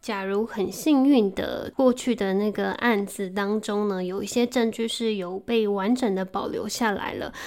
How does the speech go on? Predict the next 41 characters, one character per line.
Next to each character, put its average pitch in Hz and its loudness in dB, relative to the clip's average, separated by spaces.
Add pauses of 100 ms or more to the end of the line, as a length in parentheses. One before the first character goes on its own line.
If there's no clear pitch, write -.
(200)
那 254 2 (200)
我 208 2
们 185 0
是 277 -2
不 254 0
是 254 0
可 262 0
以 208 2
用 214 4
现 220 4
在 214 -2
的 190 -6
技 208 -2
术 208 0 (380)
把 185 -4
这 220 -2
些 214 -2
证 202 0
据 208 -2
重 196 -4
新 247 4
的 208 2
再 208 -2
检 190 -4
验 208 2
一 - -2
次？ - -4 (360)
检 202 2
验 254 6
之 233 -2
后， 240 -2
我 208 0
们 185 -4
就 233 0
可 220 -4
以 202 0
得 185 -8
到 208 0
准 185 -4
确 233 0
的 - -4